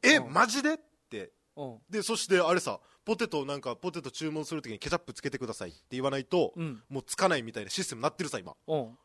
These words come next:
Speaker 1: それも腹立つよね。
Speaker 2: <laughs> いや、だから、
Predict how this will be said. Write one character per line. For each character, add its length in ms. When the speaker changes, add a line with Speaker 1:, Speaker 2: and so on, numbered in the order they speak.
Speaker 1:
そ 260
れ 100
も 120
腹 160
立 120
つ 120
よ 80
ね。 80
Speaker 2:
<laughs> 1200
い 60
や、 80
だ 100
か 100
ら、 240